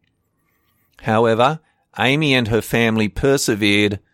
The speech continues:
and Amy completed the planned therapy. Eight years later, Amy remains in remission and is a healthy preteen who loves school, cheerleading, and Taylor Swift.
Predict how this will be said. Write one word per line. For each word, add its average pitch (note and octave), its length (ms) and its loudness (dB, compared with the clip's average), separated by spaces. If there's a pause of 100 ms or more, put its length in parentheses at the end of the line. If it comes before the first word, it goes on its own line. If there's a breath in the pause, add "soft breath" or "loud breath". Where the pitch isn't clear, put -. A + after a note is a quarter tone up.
(260)
and G2+ 160 -2
Amy B2 320 0
completed A2+ 600 -2
the F#2 80 -8
planned G2 480 -2
therapy. G2 560 -4 (1700)
Eight A2 220 -2
years A2 300 -2
later, C#3 480 2 (420)
Amy D3 300 -2
remains C3 540 0
in A2 120 0
remission G#2 600 -2 (680)
and G#2+ 180 -2
is G#2+ 160 -2
a G#2+ 140 2
healthy D3 640 -2
preteen A#2+ 880 -2 (400)
who A2 140 -2
loves G2+ 300 0
school, D3+ 680 0 (520)
cheerleading, G#2 840 0 (340)
and A2 320 -2
Taylor G2 320 -2
Swift. - 640 -6